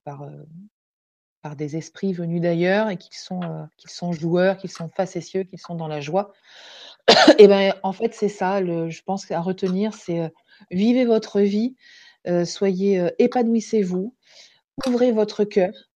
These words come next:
à toutes ces belles choses. Euh, la vie est merveilleuse et, euh, voilà, c'est vraiment le cœur, l'amour, c'est ça en fait, pour moi,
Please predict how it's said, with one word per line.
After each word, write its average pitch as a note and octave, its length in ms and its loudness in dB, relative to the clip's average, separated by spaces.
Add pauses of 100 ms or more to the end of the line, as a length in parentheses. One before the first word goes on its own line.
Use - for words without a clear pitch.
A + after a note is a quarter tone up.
(140)
à F3+ 160 -4
toutes G3+ 220 -8
ces G3+ 220 4
belles F#3 200 0
choses. F#3 460 -2
Euh, D#3 180 -2
la D#3+ 120 -2
vie F#3+ 240 -4
est F3+ 40 0
merveilleuse G3+ 840 -2
et, F3+ 260 0
euh, E3 200 -2 (640)
voilà, D3 260 -6 (160)
c'est F#3 260 -2
vraiment G#3 540 -2 (240)
le G#3 160 2
cœur, G#3 420 -2 (260)
l'amour, F#3+ 500 -4 (440)
c'est - 140 -16
ça - 160 -14
en - 80 -20
fait, - 280 -20 (1120)
pour E3+ 100 -14
moi, D#3 220 -14